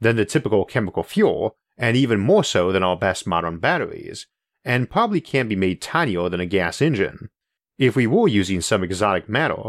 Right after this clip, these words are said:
like strange quarks, we might not even have to worry about an explosion if the containment got ruptured. And again, if you're substituting for a normal modern fuel,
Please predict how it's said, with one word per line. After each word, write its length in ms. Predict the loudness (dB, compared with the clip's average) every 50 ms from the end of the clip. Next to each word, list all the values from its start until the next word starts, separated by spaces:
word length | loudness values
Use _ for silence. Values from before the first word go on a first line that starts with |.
| -4 0
like 220 | 0 0 0 0
strange 400 | -2 -2 0 0 0 -2 -6 -6
quarks, 560 | 2 2 4 4 2 -2 -10 _ -14 -14 -14 -16 _ _ _
we 140 | 2 2 2
might 220 | 4 2 2 2
not 140 | 0 0 -2
even 180 | -2 -2 -4 -4
have 140 | -4 -4 -4
to 100 | -4 0
worry 260 | 2 4 4 4 4
about 240 | 4 2 0 -2 -2
an 80 | -6
explosion 680 | -8 -10 -6 -2 2 2 2 2 0 -2 -4 -6 -6 -4
if 120 | -4 -2 -2
the 80 | -2
containment 560 | -4 -4 -6 -4 -2 -2 0 0 0 -2 -4
got 240 | -4 -6 -6 -6 -4
ruptured. 640 | -2 -2 -2 -2 -2 -4 -6 -6 -6 -10 -18 -20 _ _ _ _ _ _ _ _ _
And 240 | -2 0 0 0 0
again, 560 | -2 0 2 2 2 2 2 -2 -6 -10 -6 -2
if 160 | 0 0 2
you're 120 | 2 0
substituting 680 | 0 0 0 0 0 0 0 -4 -4 -2 -2 0 0 -2
for 200 | 0 0 0 2
a 20 |
normal 420 | 2 2 0 0 2 2 2 2 2
modern 340 | 2 0 0 0 0 -4 -6
fuel, 540 | -6 -2 0 2 2 2 -2 -6 -10 -12